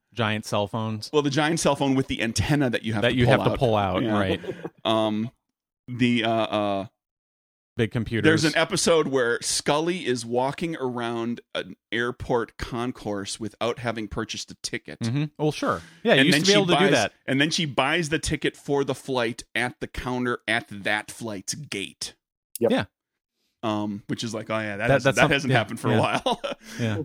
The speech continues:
Speaker 2: Um, she also, at the same airport, used a payphone.
Speaker 3: Payphones, I was gonna bring up.
Speaker 1: Yeah.
Speaker 3: Okay.
Speaker 2: That cost twenty cents.
Speaker 1: What? Two
Speaker 2: Twenty
Speaker 1: dimes?
Speaker 2: cents. That, that,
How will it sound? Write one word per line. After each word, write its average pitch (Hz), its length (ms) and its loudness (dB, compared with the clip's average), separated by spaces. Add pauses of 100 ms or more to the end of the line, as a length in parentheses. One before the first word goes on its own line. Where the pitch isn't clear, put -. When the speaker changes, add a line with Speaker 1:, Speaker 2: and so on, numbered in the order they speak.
Speaker 2:
Um, 127 360 -2
she - 200 0
also, 151 340 2
at 131 260 0
the 131 60 -8
same 123 240 0
airport, 120 420 -2
used 117 220 -2
a 101 60 -6
payphone. 160 680 -4 (100)
Speaker 3:
Payphones, 147 480 6
I 127 80 10
was 117 100 2
gonna 123 160 4
bring 120 220 4
up. 107 100 4
Speaker 1:
Yeah. 101 80 -4
Speaker 3:
Okay. 110 280 2
Speaker 2:
That 123 260 -2
cost - 380 -6
twenty 147 320 0
cents. 104 500 -6 (640)
Speaker 1:
What? 330 260 6 (380)
Two 226 220 8
Speaker 2:
Twenty - 20 -
Speaker 1:
dimes? 147 440 8
Speaker 2:
cents. 349 280 2
That, 120 280 0
that, 123 180 0